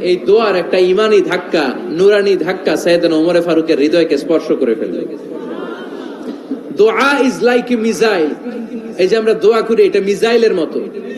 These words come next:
যুদ্ধে মিসাইল হামলা করে না? মিসাইল হামলা করার পরে এই মিসাইল লক্ষ্য বস্তুতে যে ভেদ করে, ঠিক কি না?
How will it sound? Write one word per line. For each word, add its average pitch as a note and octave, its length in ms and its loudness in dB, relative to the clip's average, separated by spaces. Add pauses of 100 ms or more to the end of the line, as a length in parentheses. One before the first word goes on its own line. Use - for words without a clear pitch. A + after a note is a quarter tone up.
(360)
যুদ্ধে F#3+ 480 2 (120)
মিসাইল F#3 380 2
হামলা G3 260 2
করে G#3 220 4
না? A#3+ 180 -2 (1120)
মিসাইল G#3+ 340 2
হামলা A3 260 2
করার G3 320 -2
পরে F3 320 2 (360)
এই D3+ 100 0
মিসাইল F#3+ 540 0 (320)
লক্ষ্য G3+ 560 0
বস্তুতে A3 460 2
যে E3+ 220 2
ভেদ D3 180 2 (100)
করে, - 220 -2 (920)
ঠিক D3 140 0
কি D#3+ 80 0
না? C#3+ 100 0